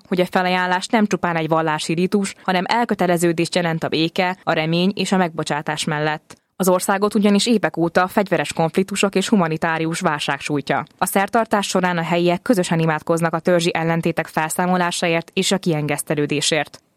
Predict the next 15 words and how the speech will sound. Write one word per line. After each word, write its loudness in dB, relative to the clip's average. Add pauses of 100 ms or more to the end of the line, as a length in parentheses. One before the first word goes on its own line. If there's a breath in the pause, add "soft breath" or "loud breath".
(160)
A -4
püspök 0
kiemelte, 0
hogy 0
a 4
dél-szudáni 0
keresztények 0
hite -2
a 0
nehézségek 0
és -4
távolságok 0
ellenére 0
is 0
erős. -2